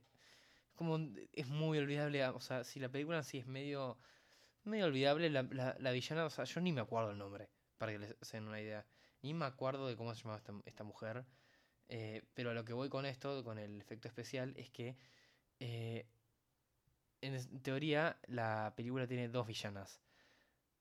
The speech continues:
O, o sea, una, pero es como la misma, la del pasado y la del futuro. Y la del pasado usan a la actriz, no me acuerdo cómo se llama la actriz, y le me-, le ponen C G I como a-, como generalmente hace Marvel. Rejuvenece a los actores, pero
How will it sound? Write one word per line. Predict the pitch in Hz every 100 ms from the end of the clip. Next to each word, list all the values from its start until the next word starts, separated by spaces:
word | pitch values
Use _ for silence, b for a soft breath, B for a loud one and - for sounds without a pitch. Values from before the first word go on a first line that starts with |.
| _
O, | - - - 50
o | 151
sea, | - -
una, | 135 131 113 104 -
pero | 120
es | 117
como | 131 120 110 - - - - _
la | - 127
misma, | 143 156 175 190 196 - _ -
la | 123
del | 113
pasado | 107 120 147 165 147
y |
la | 117
del | 107
futuro. | - 110 113 101 - b b b b b b
Y | 135
la | 127
del | 120
pasado | 127 - 151 139 147
usan | - 127 135
a | 131
la | 123
actriz, | 117 147 143 -
no | 135 131
me |
acuerdo | 123 123 120
cómo | 107
se |
llama | 120
la | 110
actriz, | 107 113 147 - B B B B B B B -
y | 147
le | 139
me-, | 131 139
le | 131 131
ponen | 139 156 139
C | 139
G | 131 131 127 135
I |
como | 135 120
a-, | 120
como | - 151 143
generalmente | 151 180 202 175
hace | 151 135
Marvel. | 120 107 101 B B B -
Rejuvenece | 120 127 127 143 131
a | 127
los | 123 -
actores, | 143 - 185 220 240 - _ -
pero | 156 151 165 214